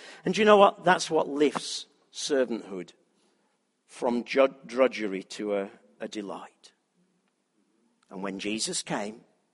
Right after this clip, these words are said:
that's what he'd model again and again and again.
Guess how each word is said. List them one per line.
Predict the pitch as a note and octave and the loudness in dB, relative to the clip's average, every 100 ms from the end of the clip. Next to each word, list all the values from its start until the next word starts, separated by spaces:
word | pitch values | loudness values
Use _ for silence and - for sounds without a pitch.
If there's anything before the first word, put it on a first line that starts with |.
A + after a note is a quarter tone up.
| _ _ _ _ _ _ _ _ _ _ _ _ _ | _ _ _ _ _ _ _ _ _ _ _ _ _
that's | - - - | -12 -10 -8
what | C3 C#3 | -6 -4
he'd | D#3+ E3+ | -4 -4
model | C3 G2+ G2 F#2 _ _ _ _ _ _ _ _ _ _ _ _ - | -6 -6 -10 -18 _ _ _ _ _ _ _ _ _ _ _ _ -20
again | - - E3 F#3 - _ _ _ _ _ _ _ _ - | -12 -10 -10 -12 -18 _ _ _ _ _ _ _ _ -16
and | F#2+ | -14
again | F#2+ F2 F2 F2+ D#2 _ _ - | -8 -8 -8 -14 -18 _ _ -14
and | A2+ | -12
again. | A2 G#2 - | -10 -12 -14